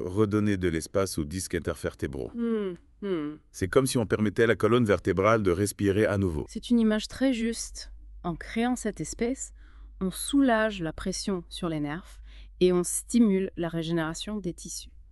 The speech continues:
Speaker 1: Et ça, c'est la clé pour retrouver une mobilité et une flexibilité optimale.
Speaker 2: Exactement.
Speaker 1: On a parlé des études cliniques, mais est-ce qu'il y a des témoignages de patients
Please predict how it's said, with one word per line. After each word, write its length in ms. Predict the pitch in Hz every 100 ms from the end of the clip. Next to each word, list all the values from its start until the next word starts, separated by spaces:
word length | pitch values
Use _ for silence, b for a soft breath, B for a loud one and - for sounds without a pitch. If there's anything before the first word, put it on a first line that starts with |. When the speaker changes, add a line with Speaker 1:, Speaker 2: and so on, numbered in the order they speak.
| -
Speaker 1:
Et 100 | 87
ça, 240 | 80 107 110
c'est 160 | -
la 100 | 71
clé 380 | 67 - 139 180 - b b -
pour 260 | - 85 - -
retrouver 680 | 78 160 - 104 104 117 -
une 100 | 85
mobilité 720 | 104 143 151 110 - 95 110
et 60 |
une 120 | 90 80
flexibilité 540 | 107 110 - 95 107
optimale. 380 | 98 - 120 - - -
Speaker 2:
Exactement. 460 | 208 202 175 175 98
Speaker 1:
On 120 | 85
a 60 |
parlé 260 | 73 90 127
des 180 | 101 87
études 180 | 82 -
cliniques, 400 | 98 73 90 95
mais 200 | 98 110 b b
est-ce 100 | -
qu'il 120 | -
y 40 | 120
a 20 |
des 40 |
témoignages 540 | - 143 127 101 92 101
de 80 | 95
patients 480 | 82 76 80 78